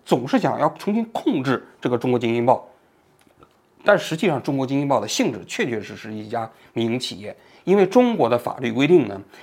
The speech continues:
媒体不能搞民营，必须是全资的，呃，呃，这个国有企业。所以呢，双方实际上确实存在着一个控制权之争。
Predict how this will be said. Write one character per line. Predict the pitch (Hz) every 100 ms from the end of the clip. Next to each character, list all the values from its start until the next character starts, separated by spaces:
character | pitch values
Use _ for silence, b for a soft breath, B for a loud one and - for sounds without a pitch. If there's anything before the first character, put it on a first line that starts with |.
| B
媒 | 123 208
体 | 226 123
不 | - 220
能 | 202
搞 | 147
民 | 113 165
营， | 143 190 - - _ _
必 | 247
须 | 220 226
是 | 208 190 127
全 | - - 175
资 | 185
的， | 180 127 - - -
呃， | 117 110 -
呃， | -
这 | 113
个 | 135 110
国 | 104 170
有 | 190
企 | 190
业。 | - 113 110 b b b b b
所 | - 170 247
以 | 208
呢， | 110 110
双 | 180 160
方 | 165
实 | 165 127
际 | 151
上 | 123
确 | - 165
实 | 113
存 | 117 110
在 | 131 110
着 |
一 | 104
个 | 110
控 | 123 - 143
制 | 110
权 | - 110 117
之 | 131
争。 | 117 139 123